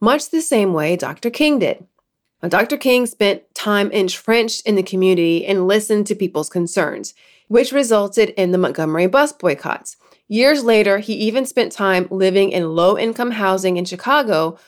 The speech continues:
while he was fighting for better housing conditions.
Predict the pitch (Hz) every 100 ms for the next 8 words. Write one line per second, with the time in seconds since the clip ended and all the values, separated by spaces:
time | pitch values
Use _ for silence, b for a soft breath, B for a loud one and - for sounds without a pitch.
0 | b b 185 185 214 233 - 208 185 185
1 | 190 185 156 156 160 180 160 156 170 160
2 | 170 160 - - - 185